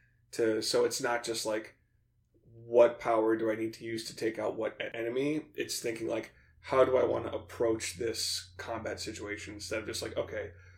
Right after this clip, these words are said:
fire, fire those guys. Okay, slow motion, slow motion that guy. Okay, uh, attack this guy real quick. Okay,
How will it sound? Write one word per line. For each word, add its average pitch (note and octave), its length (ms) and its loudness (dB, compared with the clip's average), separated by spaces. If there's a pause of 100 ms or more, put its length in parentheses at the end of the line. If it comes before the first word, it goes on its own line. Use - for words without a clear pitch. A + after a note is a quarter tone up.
(220)
fire, A2 560 0 (180)
fire A2 340 -2
those A2 180 -4
guys. G2 300 -10
Okay, G2+ 240 -8
slow B2 240 -2
motion, A#2 360 -4
slow A2 260 -8
motion A#2+ 300 -6
that A2 200 -10
guy. - 200 -8 (100)
Okay, G2+ 300 -6 (400)
uh, G2+ 100 -4
attack B2 320 -2
this - 100 -6
guy A2+ 120 0
real A2 160 -4
quick. - 280 -8
Okay, G2 380 -6